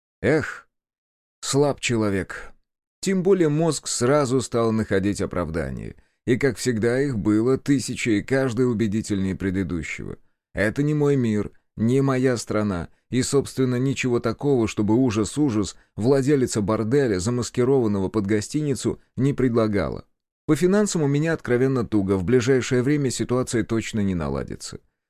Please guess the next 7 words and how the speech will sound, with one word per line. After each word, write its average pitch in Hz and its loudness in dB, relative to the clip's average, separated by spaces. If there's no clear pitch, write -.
Ну, 240 4
возьму 143 4
я 123 6
эти 117 -2
несчастные 110 0
десять 98 0
фунтов. 92 -6